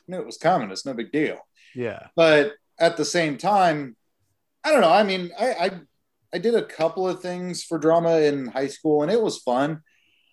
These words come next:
Speaker 1: but it, I never really felt like I was actually auditioning. I was like,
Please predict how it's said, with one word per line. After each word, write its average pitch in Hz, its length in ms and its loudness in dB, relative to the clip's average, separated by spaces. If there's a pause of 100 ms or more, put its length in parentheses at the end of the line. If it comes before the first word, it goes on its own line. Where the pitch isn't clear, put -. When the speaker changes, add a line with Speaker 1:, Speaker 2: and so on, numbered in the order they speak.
(280)
Speaker 1:
but 156 180 4
it, 170 140 4
I 160 120 2
never 180 280 2
really 165 240 2
felt 147 280 0
like 139 180 0
I 135 120 2
was 123 180 -6
actually 123 500 -4
auditioning. 123 720 -2
I 123 80 2
was 120 200 -2
like, 123 220 0